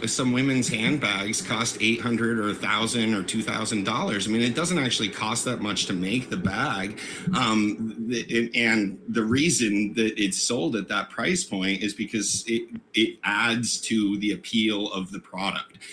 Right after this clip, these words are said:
Selling it at a higher value actually makes people feel better about, like, carrying it and, and going around with it.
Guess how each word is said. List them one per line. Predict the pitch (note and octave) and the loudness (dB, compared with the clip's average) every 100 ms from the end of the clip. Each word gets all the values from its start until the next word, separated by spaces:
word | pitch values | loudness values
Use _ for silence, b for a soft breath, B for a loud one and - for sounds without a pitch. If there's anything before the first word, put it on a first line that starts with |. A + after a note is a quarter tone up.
| B | B
Selling | - - A2+ A#2+ | -2 2 2 4
it | A#2+ | 2
at | G#2+ | 0
a | G2+ | -2
higher | F2+ A#2 B2 B2 | 0 2 4 2
value | F#2 G2+ G#2 G#2+ G#2+ G2 | 0 -2 0 2 4 2
actually | F#2+ F#2+ - G#2 G2+ | 0 -2 -2 0 2
makes | F#2 G#2 A2 - - - - | 4 2 2 2 0 -4 -2
people | A2 A2 A#2+ F#2 | 0 2 0 -2
feel | - A2 G#2+ | 0 0 0
better | F2+ F#2+ A#2 A2+ G2+ | 0 0 2 2 2
about, | G2 A2 G2+ | 0 -2 -2
like, | G2+ G2 - | -2 -2 -2
carrying | - A#2 G2 E2 E2 | 0 2 2 2 -2
it | E2 | -2
and, | F#2 F#2 | 0 0
and | F2+ F2+ F2+ F#2 - | 0 0 0 -4 -8
going | F#2 G#2 G#2 | -6 -2 -2
around | F2 F#2 A2+ G#2 | -2 -2 0 0
with | F#2+ | 0
it. | F2 | -6